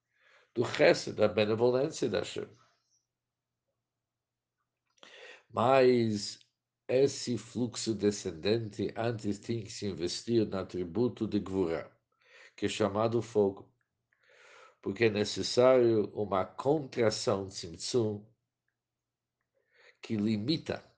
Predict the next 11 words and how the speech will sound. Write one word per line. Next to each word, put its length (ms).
o 260
Ein 220
Sof 400
Baruch. 420
Uma 160
contração 1080
da 140
luz 420
e 80
força 500
vital 580